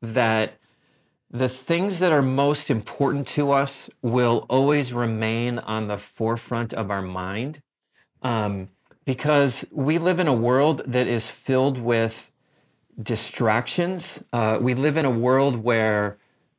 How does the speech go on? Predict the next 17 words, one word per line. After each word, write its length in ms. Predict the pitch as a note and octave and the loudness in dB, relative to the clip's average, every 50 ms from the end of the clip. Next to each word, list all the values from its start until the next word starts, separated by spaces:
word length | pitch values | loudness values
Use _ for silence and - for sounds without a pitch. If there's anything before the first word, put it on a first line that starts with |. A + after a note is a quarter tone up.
| _ _ _ - | _ _ _ -14
society, 840 | - - - - B2 - - - - B2+ B2+ B2 B2 C3 C3 C3+ B2 | -12 -8 -4 -2 -2 -2 -2 0 0 2 2 4 2 2 2 0 0
people, 580 | - - - D3+ C3+ - C3+ B2+ B2+ B2 B2+ B2 | -2 -2 -2 0 0 2 2 4 4 4 4 4
like, 300 | B2+ A#2+ A#2+ A2+ G2 - _ _ _ _ _ _ | 2 2 2 2 0 -6 _ _ _ _ _ _
there 140 | - C#3 B2+ | 0 2 2
are 100 | B2 B2 | 4 2
certain 400 | - - - F3 F3 - E3 D3+ | 2 0 2 0 2 2 0 -4
things 400 | - - - D3+ D3 C#3+ B2 A2 | -4 -2 -2 0 0 0 0 -2
being 580 | G2+ G2 C3+ C3 C3+ C3+ C3+ C3 B2+ B2 A#2 A2+ - | -2 -2 -2 -2 0 0 -2 -2 -2 -4 -4 -6 -8
chased 680 | - - - - B2+ B2 C3 D3 C#3+ - - - - - - - | -8 -4 0 2 2 2 2 0 -2 -4 -6 -8 -10 -8 -6 -4
and 320 | A2+ A2+ A2 G#2 G2 G2 | -2 -2 -2 -2 -4 -2
being 320 | B2 B2 A#2+ B2 A#2+ A#2 | -2 -2 -2 -2 -2 -4
pursued 880 | - - - A2+ G#2 - - - - C3 C3 C#3 C#3+ D3 C#3+ C#3+ - - | -6 -4 -4 -4 -2 -4 -4 -2 0 0 2 2 2 2 0 -2 -4 -6
so 260 | - - - D3 C#3 | -6 -4 -2 0 0
much 280 | C#3 C#3 C#3 C#3 - - | 0 0 -2 -2 -2 -2
that 260 | A2+ G#2+ A#2 A2+ - | -2 0 0 0 0
it 160 | A#2+ A#2 G2+ - | -2 -4 -2 -2
becomes 720 | B2 A2 - - A#2+ A2+ A2+ A2+ A2 G#2+ G2+ - - | -4 -6 -4 -4 -4 -2 -2 -2 -2 -4 -6 -8 -10